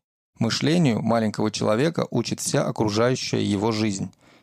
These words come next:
И семья, и игры, и двор, и такие же маленькие человечки, как он сам, и повзрослее, и даже помоложе.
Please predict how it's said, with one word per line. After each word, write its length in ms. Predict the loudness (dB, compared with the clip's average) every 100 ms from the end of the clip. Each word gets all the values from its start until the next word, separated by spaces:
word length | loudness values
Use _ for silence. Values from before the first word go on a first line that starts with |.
| -4
И 60 |
семья, 500 | -2 0 0 2 2
и 140 | 0 -2
игры, 460 | 0 0 2 0
и 160 | 0 -2
двор, 360 | 0 0 0 -2
и 100 | -4
такие 380 | -2 0 2 2
же 100 | 2
маленькие 420 | 2 2 0 -4
человечки, 540 | -2 2 2 0 -2 -4
как 240 | -4 -2
он 120 | -2
сам, 360 | 0 0 0 -2 -8 -6
и 80 | -2
повзрослее, 720 | 0 2 0 0 0 2 0
и 140 | -2
даже 300 | 2 2 2
помоложе. 680 | 0 2 2 2 0 -2